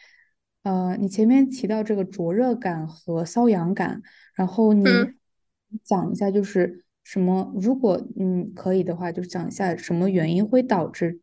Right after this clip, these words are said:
Speaker 1: 瘙痒感和这个灼热感，它们俩的不同在哪里，以及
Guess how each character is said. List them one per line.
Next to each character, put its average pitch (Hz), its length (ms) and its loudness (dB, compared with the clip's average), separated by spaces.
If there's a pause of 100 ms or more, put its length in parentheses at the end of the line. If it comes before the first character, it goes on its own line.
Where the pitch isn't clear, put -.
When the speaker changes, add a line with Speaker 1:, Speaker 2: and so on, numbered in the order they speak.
(160)
Speaker 1:
瘙 202 260 0
痒 175 220 -2
感 - 260 -4
和 165 320 -2
这 185 160 -4
个 170 80 2
灼 165 260 -4
热 196 200 2
感， 156 200 -4
它 - 140 0
们 233 80 8
俩 185 160 2
的 - 80 -4
不 226 180 0
同 160 240 -2
在 180 200 2
哪 156 180 -2
里， 170 180 -2
以 160 40 -4
及 165 260 -2